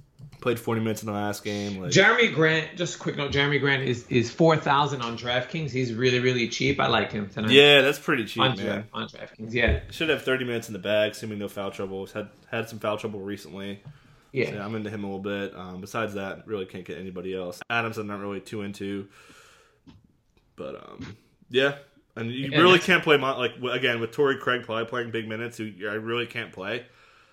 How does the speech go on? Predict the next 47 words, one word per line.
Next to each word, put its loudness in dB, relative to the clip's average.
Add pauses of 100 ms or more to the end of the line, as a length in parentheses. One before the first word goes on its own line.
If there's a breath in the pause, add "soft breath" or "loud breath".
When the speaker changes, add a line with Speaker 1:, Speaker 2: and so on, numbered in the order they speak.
(140)
Speaker 1:
Like, -4
he -6
hit 2
value 0
last -6
time -8
'cause -12
he -16
rebounded -6
well. -4
He -4
had -10
six -12
offensive -14
boards. -6 (300)
That, -12
Speaker 2:
Right. 4
Speaker 1:
that's 2
kinda -8
fluky, -10
but -8 (220 soft breath)
so -10
you, -6
I, -4
I 2
love, 2
I 0
love 2
Monte -6
Morris, -6
but -8
not -6
today. -4
Uh, -16 (240)
I -6
like -6
Malik -8
Beasley, -6
but -12
not -10
today. -12 (920)
Speaker 2:
I 8
still 4
like 8
Monte 4
Morris 0
today 2